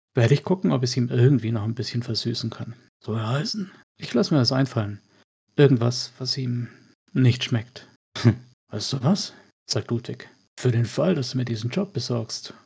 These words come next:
oder für den Fall, dass du Hilfe brauchst, meldest du dich. Ich, ähm,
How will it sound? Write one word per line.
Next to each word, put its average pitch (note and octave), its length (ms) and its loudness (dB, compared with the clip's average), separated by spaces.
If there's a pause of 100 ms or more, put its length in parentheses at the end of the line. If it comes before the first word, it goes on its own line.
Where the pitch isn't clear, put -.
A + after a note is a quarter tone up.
(160)
oder F3 240 0
für C#3 120 0
den B2+ 140 2
Fall, C3+ 220 -2
dass B2 140 -2
du B2 60 -4
Hilfe D#3+ 280 2
brauchst, A2+ 540 -10 (680)
meldest B2+ 480 -4
du - 40 -6
dich. - 320 -10 (200)
Ich, C3+ 280 0
ähm, C3 460 2